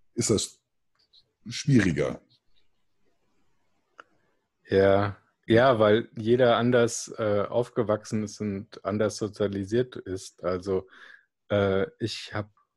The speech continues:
Speaker 2: wo war denn das letztens, ähm, mit, mit einem Kollegen mich unterhalten und der hat dann irgendwas unter-, äh, erzählt von s-, seinem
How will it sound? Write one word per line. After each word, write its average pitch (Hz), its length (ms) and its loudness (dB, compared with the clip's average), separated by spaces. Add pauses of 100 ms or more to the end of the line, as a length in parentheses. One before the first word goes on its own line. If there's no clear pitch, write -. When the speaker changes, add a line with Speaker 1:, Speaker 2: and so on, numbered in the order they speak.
(340)
Speaker 2:
wo 82 220 -18
war 82 160 -4
denn 104 80 -2
das - 240 -4
letztens, 104 580 -2 (160)
ähm, 90 500 -4
mit, 98 460 -8 (2250)
mit 98 320 -4
einem 95 160 -4
Kollegen 107 540 0
mich 113 200 2
unterhalten 104 680 -2
und 95 260 -6
der 95 140 0
hat 101 160 -4
dann 98 160 -2
irgendwas 101 540 -4
unter-, 98 600 -8
äh, 98 400 -4
erzählt 101 600 -2
von 98 320 -4
s-, - 160 -12 (100)
seinem 95 680 -2